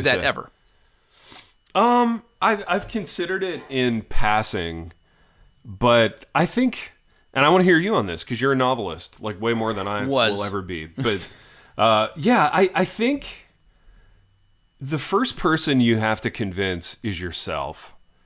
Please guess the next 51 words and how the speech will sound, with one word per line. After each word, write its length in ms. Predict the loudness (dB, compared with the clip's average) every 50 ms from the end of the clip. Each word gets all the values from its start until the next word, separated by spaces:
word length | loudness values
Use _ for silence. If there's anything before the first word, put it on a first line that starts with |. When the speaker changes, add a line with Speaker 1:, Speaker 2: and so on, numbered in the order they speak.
| _ _ -4
Speaker 1:
when 160 | -2 0 2
you're 120 | 2 2
gonna 120 | 2 0 0
sit 200 | 0 -2 -2 0
down 200 | 0 2 2 2
to 40 | 2
write 240 | 2 2 0 0 0
a 40 | -2
novel, 500 | -4 -2 -2 -2 -2 -4 -4 -6 -8 -6
and 140 | -4 -4 -4
you've 120 | -2 0
gotta 200 | 0 0 0 0
convince 480 | -2 -2 -4 -2 0 0 -2 -2 -2 -2
yourself, 760 | -4 -4 -4 -4 -2 0 2 2 2 2 0 -4 -10 -20 -20 _ _ _ _ _ _ _ _ _ _ _ _ _
at 180 | -2 0 0 2
least 240 | 0 0 0 0 -2
at 120 | -4 -4
some 280 | -2 0 0 2 2 2
level, 280 | 2 2 2 0 -2 -2
that 120 | -2 -2
it's 120 | -2 -4 -4
gonna 200 | -4 -4 -4 -4
be 120 | -4 -6 -8
big 480 | -6 -6 -4 -4 -2 -2 -4 -4 -8 -8
or 80 | -6 -4
it's 140 | -4 -4 -4
gonna 160 | -6 -4 -4
be 120 | -4 -4 -4
worth 300 | -4 -4 -4 -6 -6 -8
doing. 440 | -8 -6 -6 -6 -8 -10 -14 -16 -20 _ _ _ _ _ _ _ _ _ _ -2
And 480 | 0 2 2 4 4 2 2 0 -2 -4 -6 -8
that's 380 | -2 0 2 2 2 0 2 2
a, 320 | 4 4 4 2 0 -2 -10 _ _ _ _ _ _ _ _ _ _ _
that's 300 | -6 0 2 2 2 2 2
a 40 | 2
set 400 | 2 2 2 2 2 2 2 0
of 140 | -2 0
mental 340 | 0 0 0 0 0 0 -2 -2
gymnastics 720 | -2 -4 -4 -2 -2 -2 -2 -2 -2 -4 -4 -6 -6 -6
that 100 | -6 -4
I 40 | -4
used 220 | -2 -4 -4 -6
to 60 | -6
be 100 | -6 -6 -6
really 300 | -6 -4 -4 -4 -4 -4
good 180 | -4 -4 -4 -2
at 180 | 0 -2 -2 -2
when 80 | -4 -4
I 60 | -4
was 180 | -4 -6 -8 -8
young. 360 | -8 -6 -6 -6 -6 -6